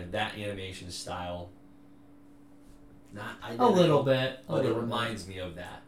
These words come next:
Speaker 2: I think Into the
Speaker 1: Reminds me of that
Speaker 2: Spider-Verse
Speaker 1: more
Speaker 2: is
Speaker 1: than any
Speaker 2: way
Speaker 1: other.
Speaker 2: better.
Speaker 1: Oh.
Speaker 2: Not even
Speaker 1: No
Speaker 2: close.
Speaker 1: question. No question. That is on its own, its own level, all by
Speaker 2: Okay, as
Speaker 1: itself.
Speaker 2: long as
Speaker 1: So
Speaker 2: that's
Speaker 1: not,
Speaker 2: established,
Speaker 1: no,
Speaker 2: we're
Speaker 1: not
Speaker 2: good.
Speaker 1: trying to put What If
Speaker 2: <laughs>
Speaker 1: up there in terms of overall production value,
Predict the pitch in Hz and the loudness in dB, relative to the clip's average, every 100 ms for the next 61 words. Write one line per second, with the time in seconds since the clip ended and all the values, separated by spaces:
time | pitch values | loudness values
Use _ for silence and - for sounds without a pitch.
0 | - - 151 143 - 165 143 160 170 160 | -18 -2 0 0 -2 -2 2 4 4 4
1 | 143 120 120 117 110 113 120 127 120 107 | 4 4 2 0 -2 -2 -2 2 2 2
2 | 101 120 120 - - 131 131 123 - - | 0 -2 -6 -8 -6 -2 -2 -2 -8 -18
3 | - - - - - - - 160 143 131 | -20 -20 -20 -20 -20 -20 -10 -2 0 -2
4 | 120 - 208 214 - - - - - - | -4 2 2 4 2 2 -4 -14 -20 -20
5 | - 107 135 - 107 - 98 120 - 117 | -14 -6 -4 -2 -6 -6 -8 -2 -2 -2
6 | 117 117 107 - 131 135 131 135 - - | -2 -4 -4 -2 0 0 0 -6 -14 -20
7 | - - - - 98 - - 151 147 127 | -20 -20 -20 -18 -16 -10 -4 0 2 0
8 | 120 113 107 104 - 107 131 - - 120 | 0 0 -2 -4 -6 0 2 2 0 -2
9 | - - - - - - - - - 104 | -4 -2 0 0 0 0 2 0 0 -2
10 | 127 - - - - 120 - - 143 139 | 0 0 0 -2 0 0 0 0 0 0
11 | 135 - 208 117 113 113 - - - 110 | 0 4 4 6 4 2 2 -2 -2 -2
12 | 110 104 101 110 101 101 110 110 107 - | -2 -2 -4 -6 -6 -4 -4 -2 -2 -4
13 | 95 104 117 - 131 127 123 120 120 | -8 -8 -8 -8 -6 -2 -2 -2 -6